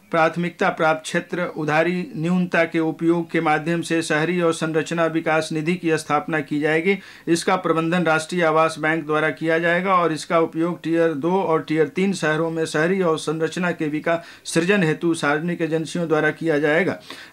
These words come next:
राज्यों को यूआईडीएफ़ का उपयोग करते समय उपयुक्त प्रयोक्ता प्रभारों को लागू करने के लिए पन्द्रहवें वित्त आयोग के अनुदान के साथ-साथ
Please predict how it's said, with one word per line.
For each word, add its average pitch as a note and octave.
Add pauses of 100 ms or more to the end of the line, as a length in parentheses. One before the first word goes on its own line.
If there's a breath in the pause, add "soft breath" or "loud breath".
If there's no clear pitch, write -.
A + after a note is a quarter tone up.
राज्यों D#3+
को F#3
यूआईडीएफ़ E3+
का D#3+
उपयोग E3
करते E3+
समय E3
उपयुक्त F#3
प्रयोक्ता E3
प्रभारों E3
को E3+
लागू D#3
करने E3
के D#3+
लिए D#3+
पन्द्रहवें D#3+
वित्त E3
आयोग E3
के E3
अनुदान D#3+
के D#3+
साथ-साथ D#3